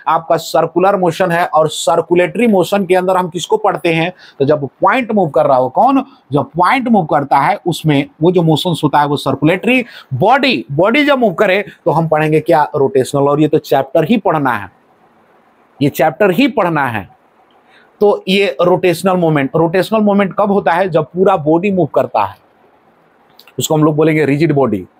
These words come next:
पढ़ेंगे, एकदम पढ़ेंगे इसको। तो जब पूरा body, whole body movement करना start कर दे, तो हम लोग क्या कहेंगे? तो वो जो moment, motions होता है, वो क्या होता है? तो आप बताएंगे, "sir, वो rotational motion होता है।" कौन सा?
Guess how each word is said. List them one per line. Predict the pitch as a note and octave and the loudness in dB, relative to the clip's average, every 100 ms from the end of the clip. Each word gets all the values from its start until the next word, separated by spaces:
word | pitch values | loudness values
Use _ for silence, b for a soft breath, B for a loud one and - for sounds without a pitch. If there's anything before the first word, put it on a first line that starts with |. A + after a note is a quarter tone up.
| _ - | _ -4
पढ़ेंगे, | E3+ F3 E3 | 0 0 0
एकदम | B2+ D#3 E3 | -2 -2 -2
पढ़ेंगे | D3+ C3 G#2+ | -2 -2 -2
इसको। | E2 - F2+ - _ b b b _ _ _ _ _ _ _ - | -6 -6 -8 -8 _ b b b _ _ _ _ _ _ _ 0
तो | C#4+ | 2
जब | B3 C4 | 2 0
पूरा | A3+ C4 D4 | 0 2 2
body, | G#3+ A3+ A#3+ | 2 2 2
whole | C4+ E3+ C#4+ | 2 2 2
body | D4 C4 D4+ | 2 2 2
movement | D#4 B3+ C4 A#3+ | 2 2 0 0
करना | A#3 G#3+ G3+ | 0 0 -2
start | - F3 D#3+ | 0 -2 0
कर | E3+ | 0
दे, | D#3 A#3 | 2 2
तो | B3+ - - - F#3 | 0 -8 -14 0 0
हम | D#3+ G#3 | 2 0
लोग | G#3 | 0
क्या | F3 F#3+ | 2 0
कहेंगे? | G3 F#3 F3+ E3+ | 2 -2 0 -2
तो | D#3 - _ D#3+ | -2 -8 _ 2
वो | G3+ | 4
जो | B3+ | 4
moment, | G#3+ F#3+ F#3+ F3+ E3+ | 2 2 0 -2 0
motions | E3+ F#3 F3 | 0 0 0
होता | E3 D#3+ | 0 0
है, | D3+ F3 G#3+ b _ | 0 0 -4 b _
वो | D#3+ | -4
क्या | D#3 G#3+ | 0 2
होता | A3+ A#3 | 2 2
है? | G3+ F3 C3+ D3+ _ - | 0 2 -2 -4 _ -6
तो | |
आप | - D3+ | -2 0
बताएंगे, | D3+ D3+ D3+ E3 D#3+ G#3 A3+ _ | 0 0 2 2 2 -2 -4 _
"sir, | - D3 C3+ | -8 -2 2
वो | C3 | 2
rotational | B2+ B2 A#2+ C3+ B2 | 2 2 0 2 2
motion | A2+ - G2 | 2 0 -6
होता | G2 | -4
है।" | F#2+ | -2
कौन | D3+ | -2
सा? | D#3+ A3+ | 0 0